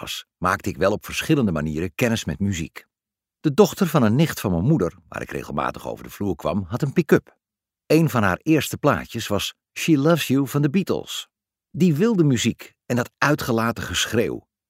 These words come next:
Als zevenjarige, ik vond het prachtig. Later zag ik ook de filmpjes van die jongens die zo met hun voor die tijd lange haar aan het schudden waren.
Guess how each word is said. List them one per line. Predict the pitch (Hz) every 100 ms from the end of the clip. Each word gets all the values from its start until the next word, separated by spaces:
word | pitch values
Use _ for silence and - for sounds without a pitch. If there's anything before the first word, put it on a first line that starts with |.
| _
Als | - 90 -
zevenjarige, | 95 120 110 98 85 78 82 92 - _
ik | -
vond | - 113
het | 107
prachtig. | - 104 - - - - _ _ _ _ _ _
Later | - 95 90 110
zag | 95 82
ik | 87
ook | 85 -
de |
filmpjes | 110 92 90 82
van | - 87
die | 80
jongens | 65 73 -
die | 101
zo | 107
met | 104 87
hun | 82 73
voor | 95
die | 107 110
tijd | 98 95
lange | 98 135 131
haar | 90 95
aan | 113
het | 127 -
schudden | - 185
waren. | 117 80 57 -